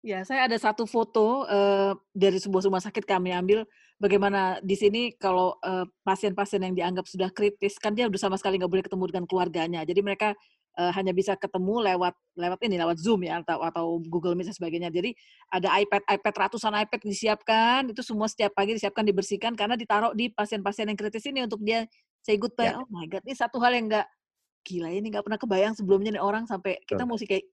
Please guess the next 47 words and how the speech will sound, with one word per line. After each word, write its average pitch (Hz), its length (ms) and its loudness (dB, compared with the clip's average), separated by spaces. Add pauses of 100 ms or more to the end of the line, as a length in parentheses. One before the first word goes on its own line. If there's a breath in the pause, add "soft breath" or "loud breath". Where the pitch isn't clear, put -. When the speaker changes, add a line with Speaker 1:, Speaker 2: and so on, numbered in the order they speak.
Speaker 1:
say 220 160 4
goodbye-nya 233 400 2
tuh 269 80 4
sampai 240 80 2
kayak 220 240 0
gitu." 208 160 -2
Jadi 214 160 -2
karena 240 240 0
Speaker 2:
Betul. - 560 -4
Speaker 1:
keluarga 220 280 2
nggak 247 120 0
mungkin 214 160 -2
datang 214 240 0
lagi 262 240 -4
gitu 180 160 -4
kan, 170 80 -6
Dok, 165 240 -10
ya? - 20 -20 (360)
Speaker 2:
Ya, 143 180 6
memang. 143 320 2
Jadi 156 160 6
ketika 165 400 0
saya 202 160 0
dinyatakan 135 480 0
positif 123 400 -4
covid 120 240 -2
sembilan 104 240 2
belas, 127 400 0
saya 131 160 -4
dimasukkan 117 540 -2
ke 101 180 2
ruang 98 320 0
I 98 160 -8
C 98 240 -8
U. 185 140 -4
Pada 113 180 0
saat 113 160 -4
itu 113 160 -4
saya 175 240 -2
udah 127 160 4
nggak 87 160 -4
bisa - 160 -6
komunika-, 110 380 -2 (340 loud breath)
kontak 123 400 0
dengan, 113 400 2
eh, 101 160 -4
keluarga. 95 400 -2